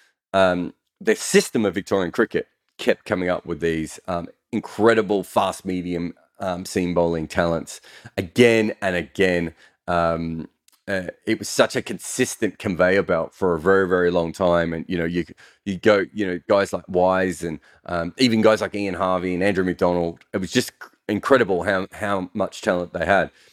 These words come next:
The ones you're asking about are really interesting. So David Saker, who's obviously gone on to be very famous, he was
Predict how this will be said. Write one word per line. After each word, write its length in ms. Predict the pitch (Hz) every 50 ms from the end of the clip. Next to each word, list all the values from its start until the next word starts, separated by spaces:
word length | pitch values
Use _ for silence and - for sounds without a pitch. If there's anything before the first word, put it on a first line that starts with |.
| _ _ _
The 160 | - 92 104
ones 180 | 123 147 170 185
you're 200 | 180 151 135 123
asking 260 | 120 120 - - 113
about 220 | 92 101 92 -
are 60 | 90
really 200 | 92 98 92 92
interesting. 320 | 92 - - - 98 87 78
So 140 | - - 78
David 280 | 123 123 123 123 110
Saker, 360 | - - 113 107 98 - 90
who's 160 | 82 87 82 95
obviously 300 | 95 90 87 - 92 85
gone 180 | 90 85 85
on 100 | 85 80
to 100 | 78 85
be 60 | 80
very 200 | 80 85 82 80
famous, 400 | - - 101 95 95 95 90 -
he 60 | - 87
was 160 | 80 76